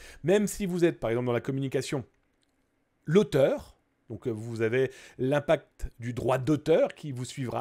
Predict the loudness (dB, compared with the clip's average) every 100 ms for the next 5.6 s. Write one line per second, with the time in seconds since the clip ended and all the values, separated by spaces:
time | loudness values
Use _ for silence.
0 | -2 -2 0 -4 -4 -6 -6 -4 -4 -4
1 | -2 0 0 -2 -2 -2 -2 -2 -2 -4
2 | -2 -2 -4 -10 -8 -4 -4 -4 -4 -2
3 | -2 0 0 -2 -16 -20 _ -2 0 0
4 | 2 2 0 0 0 0 0 -2 -6 -8
5 | -8 -4 -2 0 0